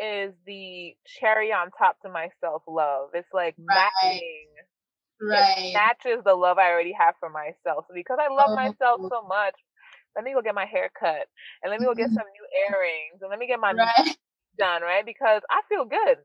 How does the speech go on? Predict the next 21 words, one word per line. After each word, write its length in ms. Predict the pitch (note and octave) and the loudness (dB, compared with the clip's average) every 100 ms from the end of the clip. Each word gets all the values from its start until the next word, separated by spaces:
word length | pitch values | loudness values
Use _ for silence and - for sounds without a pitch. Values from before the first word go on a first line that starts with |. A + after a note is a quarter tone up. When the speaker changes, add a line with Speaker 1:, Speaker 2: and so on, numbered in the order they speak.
| _ - | _ 0
Speaker 1:
I 120 | A3+ | 2
already 240 | B3 C#4+ D#4 | 4 4 2
feel 260 | - B3+ | -8 -6
Speaker 2:
Mm-hmm. 60 | G#3+ | -4
Speaker 1:
good. 340 | F3+ E3 D#3+ F3+ _ _ | -2 -2 -2 _ _ _
But 100 | G#3 | -4
then 120 | G3+ G#3+ | 0 2
on 160 | G#3 | 0
the 100 | G3 | -2
Speaker 2:
Mm-hmm. 200 | G#3 F#3+ | -2 0
Speaker 1:
outside, 720 | A#3+ - - F#3+ F3 E3+ E3+ G3 _ _ _ - | 0 -4 2 6 6 6 0 -6 _ _ _ -6
I 80 | - | 2
also 380 | G#3+ G#3+ G3+ F#3 | 2 2 -4 -8
feel 160 | F3 D#3+ | -10 -8
good, 220 | D#3+ D#3+ | -8 -6
and 100 | E3 | -6
I 120 | E3 | -6
look 360 | F3 F#3+ F#3+ - | -6 -8 -8 -8
good 220 | D#3+ D3+ _ | -8 -8 _
too. 180 | F3 D3 D3+ F#3 - | -12 -12 -12 -14 -4
So 320 | F3 E3+ | -2 -2